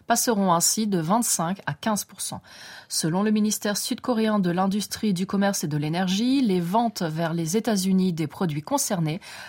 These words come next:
atteignent environ deux virgule trois milliards de dollars. Washington a également élargi les avantages tarifaires accordés aux produits utilisant de l'acier américain.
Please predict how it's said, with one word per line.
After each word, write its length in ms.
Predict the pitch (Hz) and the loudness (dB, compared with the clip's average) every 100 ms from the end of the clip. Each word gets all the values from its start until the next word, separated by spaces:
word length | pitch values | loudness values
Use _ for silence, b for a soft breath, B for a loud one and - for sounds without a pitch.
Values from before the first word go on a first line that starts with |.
| B | B
atteignent 400 | 208 226 254 202 180 | -4 0 0 0 0
environ 500 | 170 175 175 196 233 | 0 0 0 0 0
deux 200 | 185 240 | 0 0
virgule 300 | 233 190 180 | 0 0 -2
trois 220 | - 180 | -2 0
milliards 480 | 185 220 185 180 175 | 2 2 2 0 -2
de 120 | 165 | -4
dollars. 400 | 139 135 - - B B B B | -4 -8 -10 -14 B B B B
Washington 600 | 127 135 156 151 180 175 | -8 -6 -6 -2 0 0
a 100 | 170 | 0
également 380 | 160 165 160 175 | -2 -2 0 2
élargi 460 | 220 247 202 190 202 | 4 4 4 2 0
les 180 | 180 | 0
avantages 400 | 156 151 151 151 | -2 -2 -4 -4
tarifaires 440 | - 160 165 - 160 | -4 -2 -2 -2 0
accordés 500 | 180 226 190 165 190 | 2 2 0 0 0
aux 120 | 208 | 0
produits 480 | - 180 156 175 208 | -2 -4 -2 0 -2
utilisant 460 | 196 170 156 180 | -2 -2 0 0
de 100 | 214 | 0
l'acier 300 | 269 220 - | 0 0 0
américain. 460 | 185 170 104 - - | 0 -2 -4 -6 -10